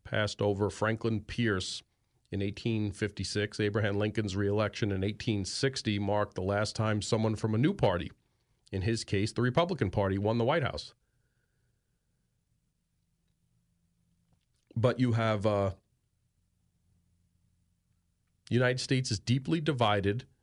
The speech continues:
and somewhat anxious about the prospect other than a Trump, uh, Biden-Trump campaign. Third-party candidates insist voters are restless enough to defy history.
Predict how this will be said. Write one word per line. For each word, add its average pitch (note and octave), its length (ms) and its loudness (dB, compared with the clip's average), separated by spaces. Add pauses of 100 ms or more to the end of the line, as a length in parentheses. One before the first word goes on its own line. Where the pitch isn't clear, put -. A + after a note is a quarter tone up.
(200)
and F#2+ 120 0
somewhat D#3 480 0
anxious B2+ 420 2
about G2 240 0
the F#2+ 60 -2
prospect A2 600 0 (160)
other C3 240 4
than G#2+ 280 2
a G2+ 100 0
Trump, A2+ 340 -2 (280)
uh, G#2 180 2
Biden-Trump A#2 640 0
campaign. E2+ 420 -2 (840)
Third-party A2+ 420 0
candidates A2 640 0
insist A2 340 -4
voters A2 420 2
are G2 200 0
restless B2+ 520 0
enough A#2 260 0
to B2 60 -2
defy G#2+ 420 2
history. C3 500 -4